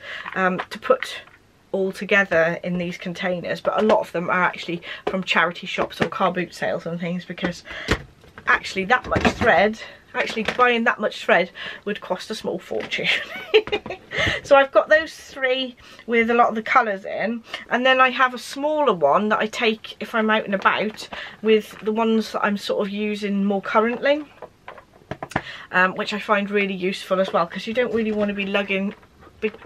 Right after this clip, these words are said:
ones of these about all the time, especially if you're not quite sure what colours you need, and I have to take all three. <laughs> So that is the gadget for this week. I will pop a link in the description bar down below where you can get them, but you can get them from most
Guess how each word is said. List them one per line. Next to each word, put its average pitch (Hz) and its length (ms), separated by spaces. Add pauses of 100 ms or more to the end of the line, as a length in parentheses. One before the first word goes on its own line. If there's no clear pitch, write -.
ones 190 260
of 196 100
these 190 260
about 165 260
all 160 100
the - 160
time, 170 260
especially 220 440 (360)
if 214 100
you're 226 100
not 240 140
quite 220 220
sure 214 220
what 208 200
colours 220 380
you 165 60
need, 170 440 (380)
and 196 160
I 196 60
have 202 200
to - 100
take 196 280
all 185 160
three. 170 380 (460)
<laughs> 247 120 (1160)
So - 120
that 262 400
is 220 100
the 214 100
gadget 214 420
for 220 60
this 208 220
week. 170 220
I 240 80
will 254 100
pop 359 300
a 339 60
link 294 280
in 254 160
the 240 80
description 240 480
bar 190 160
down 190 220
below 185 260 (300)
where 214 100
you 220 160
can 254 340
get - 200
them, 175 160
but 202 100
you 220 100
can 262 340
get - 180
them 190 140
from 202 280
most 208 400